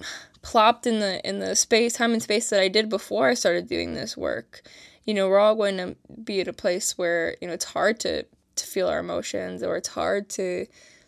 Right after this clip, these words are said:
to recognize these things, but the more that you work on it, the more that you understand it, and the more that you come to it and you learn,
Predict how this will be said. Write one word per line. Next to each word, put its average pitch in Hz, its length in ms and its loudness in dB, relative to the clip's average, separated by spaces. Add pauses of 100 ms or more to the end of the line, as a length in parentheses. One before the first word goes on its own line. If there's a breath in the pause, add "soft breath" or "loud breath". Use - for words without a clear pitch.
to 226 100 -4
recognize 196 680 2
these 196 280 -6
things, 190 340 -4
but 180 320 -2 (960)
the - 20 4
more 277 180 6
that 320 120 4
you 254 120 0
work 294 200 2
on 247 160 4
it, 233 140 0
the 214 80 0
more 214 220 2
that 220 200 -2 (100)
you 233 400 -4
understand 220 640 -2
it, - 180 -4
and 202 100 -6
the 208 60 -2
more 202 160 -2
that 190 160 -4
you 185 300 -2
come 214 300 -2
to - 180 -6
it - 180 -4
and 185 140 -8
you 185 100 -8
learn, 208 400 0